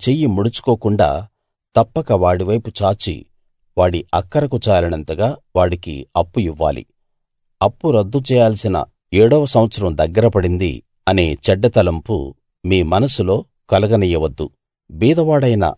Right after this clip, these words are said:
మీ సోదరునిపై మీరు దయ చూపి అతనికేమీ ఇవ్వకపోతే, వాడొకవేళ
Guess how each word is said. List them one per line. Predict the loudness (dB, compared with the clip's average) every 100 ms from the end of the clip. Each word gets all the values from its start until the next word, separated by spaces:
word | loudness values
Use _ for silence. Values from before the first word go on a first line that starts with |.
| -4
మీ | -2 -2
సోదరునిపై | 0 2 2 0 0 -2 -2 -10 _ _ _ _ 0
మీరు | 0 2
దయ | 0 0
చూపి | 0 -6 -4 -10 _ _ _ -4
అతనికేమీ | -2 -2 -4 -2 0 0
ఇవ్వకపోతే, | 0 0 0 0 -2 0 -2 -4 -10 _ _ _ _ 2
వాడొకవేళ | 2 2 2 2 2 0